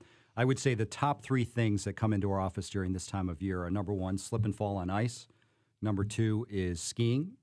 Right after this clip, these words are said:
And number three is uh, shoveling or some exertion-related issue from people doing something that is outside of their normal work capacity, meaning you're generally sedentary, you, you don't do a lot of physical activity, you're not at the gym, and all of a sudden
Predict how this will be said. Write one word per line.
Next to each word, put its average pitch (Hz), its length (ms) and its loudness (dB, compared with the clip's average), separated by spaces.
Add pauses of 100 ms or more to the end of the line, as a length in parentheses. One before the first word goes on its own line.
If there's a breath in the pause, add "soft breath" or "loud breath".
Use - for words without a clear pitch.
(120)
And 98 120 0
number 95 220 -2
three 104 480 -2
is 90 480 -4 (360 soft breath)
uh, 90 340 -2
shoveling 113 680 4
or 87 100 0
some 104 220 2
exertion-related 92 1000 -2
issue 90 480 -2
from 92 160 -4
people 107 280 -2
doing 117 340 2
something 95 560 -2 (300 soft breath)
that 92 240 0
is 92 320 -2
outside 107 420 -2
of 90 80 -4
their 90 100 -4
normal 92 420 -2
work 87 200 -4
capacity, 78 500 -6
meaning 87 300 -2
you're 82 120 -6
generally 90 400 -2
sedentary, 110 680 0
you, 90 180 -4 (100)
you 95 120 -6
don't 92 260 -4 (120)
do 113 160 -2
a - 20 0
lot 113 160 0
of 98 60 -4
physical 101 300 -4
activity, 92 380 -4
you're 85 100 -4
not 87 160 -2
at 82 80 -6
the 87 80 -8
gym, 113 260 0
and 101 80 2
all 98 80 2
of 92 60 -2
a 90 60 -6
sudden 92 340 0